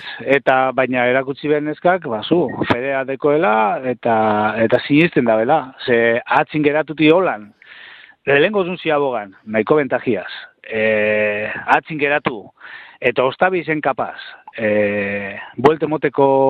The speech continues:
egoerari luze batean, horrek gauzak esaten deu, e, Donostiaren alde.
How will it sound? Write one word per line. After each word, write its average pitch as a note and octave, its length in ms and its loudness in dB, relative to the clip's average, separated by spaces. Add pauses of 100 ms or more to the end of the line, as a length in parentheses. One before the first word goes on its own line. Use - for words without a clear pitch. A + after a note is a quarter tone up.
(440)
egoerari C3+ 500 2
luze C#3 640 4
batean, D#3 540 0 (840)
horrek C3+ 240 0
gauzak D3 280 -2
esaten A#2+ 340 -4
deu, A#2+ 120 4 (320)
e, G2+ 200 -16 (480)
Donostiaren A2+ 600 -2
alde. A#2 180 -4